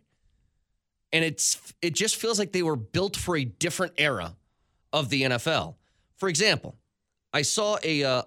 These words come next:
a highlight, and I'm sure you did too, Vic, but this one I just saw somebody post on Twitter. It was the overhead angle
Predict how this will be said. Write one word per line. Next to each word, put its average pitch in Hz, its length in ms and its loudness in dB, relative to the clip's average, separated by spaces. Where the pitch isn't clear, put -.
a 110 80 0
highlight, 131 440 0
and 131 100 -6
I'm 113 60 -2
sure 143 180 -4
you 127 140 -2
did 117 220 -4
too, 113 180 -2
Vic, 104 320 -4
but 120 200 -6
this 123 180 -4
one 117 120 -2
I 110 80 0
just 101 280 -6
saw 110 200 -2
somebody 104 240 -2
post 101 300 -4
on 92 100 -4
Twitter. 101 360 -4
It 143 200 -4
was 127 520 -2
the 120 440 -2
overhead 165 640 0
angle 117 480 -2